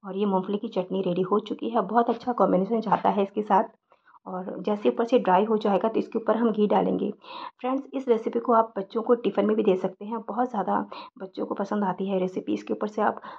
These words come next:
sauce लगा करके oregano भी डाल सकते हैं, बच्चों को बहुत ज़्यादा पसंद आता है ये। और घर में आप breakfast में बना सकते हैं। जैसे एक तरफ से cook हो जाएगा तो इसको हम दूसरी तरफ turn कर लेते हैं।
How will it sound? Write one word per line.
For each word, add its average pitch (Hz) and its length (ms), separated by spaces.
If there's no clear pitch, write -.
sauce 208 240
लगा 196 220
करके 202 320
oregano 185 500
भी 214 80
डाल 196 200
सकते 202 300
हैं, 214 220
बच्चों 202 280
को 208 100
बहुत 240 300
ज़्यादा 208 200
पसंद 208 340
आता 214 200
है 202 180
ये। 233 200
और 202 120
घर 202 180
में 202 160
आप 196 260
breakfast 190 520
में 202 160
बना 185 240
सकते 208 320
हैं। 240 200
जैसे 233 280
एक 294 120
तरफ 254 140
से - 140
cook 233 220
हो 247 140
जाएगा 247 360
तो 247 160
इसको 240 280
हम 240 220
दूसरी 226 280
तरफ 226 300
turn 208 160
कर 214 140
लेते 208 300
हैं। 233 200